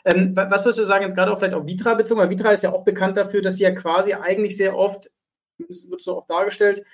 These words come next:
äh, New Work oder auch Innovation enablen, eben weil der Raum so wichtig ist. Also das ist natürlich momentan auch eine spannende Diskussion im Zuge eben dieser ganzen,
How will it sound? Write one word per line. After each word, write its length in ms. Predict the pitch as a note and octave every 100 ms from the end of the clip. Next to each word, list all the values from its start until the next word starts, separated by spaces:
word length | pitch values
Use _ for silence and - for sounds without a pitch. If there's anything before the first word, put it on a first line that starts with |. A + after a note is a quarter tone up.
| _ -
äh, 80 |
New 200 | F3 F#3+
Work 300 | E3 F#3 G#3+
oder 180 | G#3 F3
auch 60 | E3+
Innovation 500 | F#3 E3 F3 G3 G3+
enablen, 480 | F3 E3+ G3 A#3+ A3
eben 240 | F#3+ F#3+
weil 120 | F3
der 100 | D#3+
Raum 260 | D3 E3+ A#3+
so 160 | A#3
wichtig 380 | A#3 A#3 - -
ist. 240 | C#4+ D#4 -
Also 160 | F#3
das 60 | F3+
ist 60 |
natürlich 220 | F3+ F#3 F#3
momentan 300 | F#3 G3 G3
auch 40 |
eine 120 | F#3
spannende 300 | F#3 F#3 F#3+
Diskussion 560 | F3+ - F3+ F#3 F#3+ G#3+
im 120 | F#3+
Zuge 300 | F#3 G#3 G3
eben 240 | F#3 F#3
dieser 160 | F3+ F3
ganzen, 560 | E3+ F#3 F#3+ F#3 F#3